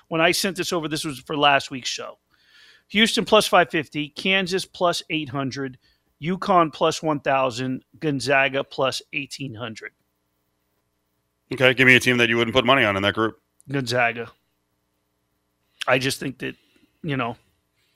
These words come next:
Speaker 1: even though J V T countered with what he said, I just don't think that, you know,
Speaker 2: What did
Speaker 1: the,
Speaker 2: J-,
Speaker 1: the
Speaker 2: what did
Speaker 1: Gonzaga
Speaker 2: you, what did you say and what did J V T counter with for people who are just getting in their cars?
Speaker 1: I said that Gonzaga,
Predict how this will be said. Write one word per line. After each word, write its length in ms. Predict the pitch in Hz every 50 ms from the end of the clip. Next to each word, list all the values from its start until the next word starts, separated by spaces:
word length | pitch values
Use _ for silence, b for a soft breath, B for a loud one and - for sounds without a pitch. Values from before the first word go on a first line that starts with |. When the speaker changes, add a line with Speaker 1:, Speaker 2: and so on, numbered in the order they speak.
| _ _ _ _ _ _
Speaker 1:
even 140 | 160 156 156
though 100 | 147 147
J 220 | 135 117 139 143 139
V 140 | 131 135
T 200 | 131 - - 143
countered 460 | 127 - - 135 135 135 135 131 120 113
with 260 | 131 131 123 - - _ b b b b b b b b
what 180 | - 147 151 127
he 120 | 131 131
said, 340 | - - 160 143 135 127 123
I 140 | 123 127 135
just 220 | 120 123 113 -
don't 220 | - 139 131 123
think 200 | - 143 123 117
that, 120 | - 131 113 - b b b b b b b b b b b b -
you 80 | 185
know, 80 | 175 156
Speaker 2:
What 180 | 143 131 127 120
did 0 |
Speaker 1:
the, 20 |
Speaker 2:
J-, 160 | 175 208 135
Speaker 1:
the 60 | 139
Speaker 2:
what 120 | - 190 -
did 100 | 156 160
Speaker 1:
Gonzaga 220 | 220 240 262 -
Speaker 2:
you, 80 | 285 131
what 100 | 156 165
did 160 | 175 165 117
you 120 | 123 147 156
say 220 | - - 180 175
and 100 | 160 143
what 60 | 127
did 120 | 123 123 110
J 160 | 113 123 120
V 100 | 113 113
T 160 | 98 107 110
counter 300 | 95 117 113 107 104 98
with 140 | 92 92 -
for 100 | - 104
people 220 | 92 101 98 98
who 60 | 98 98
are 100 | 95 92
just 180 | 95 95 -
getting 200 | - 98 95 92
in 100 | 92 92
their 100 | 90 87
cars? 180 | - 90 87 -
Speaker 1:
I 220 | 170 165 160 160
said 400 | 151 - - 160 147 139 135 113
that 220 | 151 143 127 - -
Gonzaga, 960 | 147 135 127 117 104 127 160 175 185 180 170 147 139 139 135 131 143 156